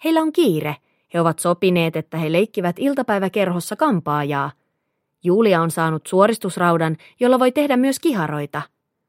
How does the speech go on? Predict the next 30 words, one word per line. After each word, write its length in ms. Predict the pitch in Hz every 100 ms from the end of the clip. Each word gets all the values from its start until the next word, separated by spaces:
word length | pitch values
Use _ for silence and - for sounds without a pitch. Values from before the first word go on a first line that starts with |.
| _
Roosa 380 | - 170 196 180
ei 120 | 160
voi 140 | 160 165
olla 140 | 185
mukana, 420 | 214 254 190 160
koska 280 | - 156 -
hän 200 | 180 240
ei 100 | 190
ole 160 | 165 175
tänään 340 | 269 269 240 226
ollut 200 | 233 240
koulussa. 600 | 254 160 143 143 - 131 - _ _ _ _ _ _ _ _ _
Pojat 320 | 180 175 170
ohittavat 540 | 165 175 - 175 165 170
heidät 240 | 160 156
matkalla 400 | 240 269 262 254
kerhoon. 600 | 240 165 156 147 139 180 - _ _ _ _ _ _ _ _
"Hei 220 | 185 196 220
tytöt", 460 | 185 170 156 - _ _
Benjamin 420 | 190 185 175 170
kajauttaa 680 | 180 170 160 151 - 156 151 -
ja 100 | 202 -
ajaa 240 | 254 254
melkein 340 | 247 240 240
Klaaran 360 | 240 302 247 220
päälle. 420 | 220 160 147 143 - _ _ _ _ _ _ _ _
"Kuka 300 | - 190 208
haluaisi 500 | 196 180 170 160 180
leikkiä 380 | 180 185 - 214
sotaa?", 720 | 208 - 269 254 190 165 120